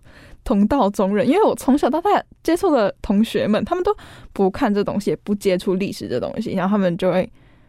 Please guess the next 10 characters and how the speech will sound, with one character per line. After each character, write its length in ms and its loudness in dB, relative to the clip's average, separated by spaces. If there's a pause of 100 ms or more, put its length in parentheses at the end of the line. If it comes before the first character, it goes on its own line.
(240)
呃， 240 -4 (600)
觉 140 0
得 100 2
说 380 2 (120)
很 260 0
无 240 4
聊， 280 2
或 140 2
者 100 -2
是 300 0